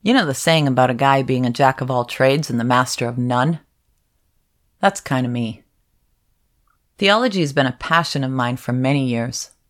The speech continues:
I've taken classes at the seminary in Hancock, and I've so enjoyed learning God's Word, learning what He says to us. It feeds my soul. It gives me life.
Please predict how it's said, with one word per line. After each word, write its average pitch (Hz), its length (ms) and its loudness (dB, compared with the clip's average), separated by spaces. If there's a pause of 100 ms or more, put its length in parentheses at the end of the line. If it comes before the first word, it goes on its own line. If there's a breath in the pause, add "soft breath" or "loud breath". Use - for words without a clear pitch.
(720)
I've 139 120 -2
taken 147 300 -2
classes 135 500 -2
at 120 140 -4
the 127 60 -8
seminary 139 600 -2
in 104 80 -4
Hancock, 127 600 -6 (1500)
and 160 140 0
I've 160 120 0
so - 360 2
enjoyed 143 440 2
learning 135 360 0
God's 127 360 -2
Word, 135 360 -2 (920)
learning 160 340 2
what 135 120 0
He 131 120 -4
says 151 540 -2
to 113 240 -8
us. - 360 -10 (1200)
It 147 100 -4
feeds 165 340 0
my 127 140 0
soul. 123 580 0 (1120)
It 131 140 -10
gives 147 240 0
me 127 120 2
life. 123 680 -2